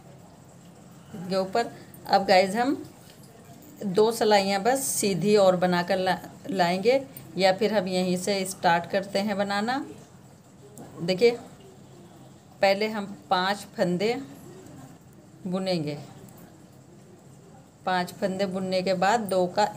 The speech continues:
एक बनाएंगे। देखिए, पांच फंदे बुने, दो का एक बनाया, फिर से पांच फंदे बुनेंगे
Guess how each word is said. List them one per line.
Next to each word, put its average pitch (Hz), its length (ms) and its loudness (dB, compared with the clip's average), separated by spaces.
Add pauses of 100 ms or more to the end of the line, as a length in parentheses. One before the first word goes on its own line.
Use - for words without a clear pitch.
(120)
एक 160 160 -2
बनाएंगे। 147 460 -2
देखिए, 160 280 -6
पांच 170 280 -4
फंदे 185 320 -4
बुने, 220 360 -2 (800)
दो 170 240 -4
का 202 340 0 (120)
एक 165 200 -2
बनाया, 135 480 -4 (840)
फिर 170 100 -6
से 202 160 -6
पांच 196 320 0
फंदे 208 300 -2
बुनेंगे 220 500 -4